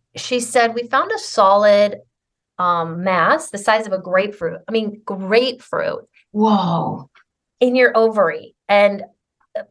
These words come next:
Speaker 1: first thing kind of felt good and relief, 'cause she said, "We think this has been causing your back and hip pain." And I'd already been on this three-month journey of doctors starting to be like, "Well, we don't know. You're just a chronic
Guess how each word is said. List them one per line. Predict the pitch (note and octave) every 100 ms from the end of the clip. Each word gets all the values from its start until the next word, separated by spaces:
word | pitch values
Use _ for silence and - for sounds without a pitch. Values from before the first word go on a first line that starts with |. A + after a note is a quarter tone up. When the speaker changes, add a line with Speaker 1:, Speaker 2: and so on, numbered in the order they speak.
| E4
Speaker 1:
first | A4+ -
thing | G#4 D4+ B3
kind | - B3+
of | B3
felt | A#3+ G3+
good | G3+ A#3+
and | A3
relief, | G3 A#3 A3+
'cause | A3+ G#3
she | A3+
said, | G#3 A3 G3
"We | G3 A3 A3 -
think | F4 G4 -
this | C#4+
has | C#4 A3+
been | A3
causing | G#3 - A3 A3 A3+
your | G#3
back | F#3+ G3+ G#3
and | G3
hip | G#3 G3+
pain." | A3+ F3 E3+
And | F3+
I'd | F#3+
already | G3+ G#3+
been | G#3+
on | G#3 G3
this | G3
three-month | A3 A3 G3 F#3+
journey | A3+ B3 A#3+
of | G3+
doctors | F#3+ F#3+ F#3+ G3
starting | G3+ F#3+ F#3 F#3
to |
be | F#3
like, | F3 F3 F3+
"Well, | A3+ A#3 A3+ A3 - _ _ -
we | G#3
don't | B3 C4
know. | B3 A3+
You're | A3+ G3+ G#3+
just | A#3 A3+
a |
chronic | A3+ A3+ A#3+ A#3+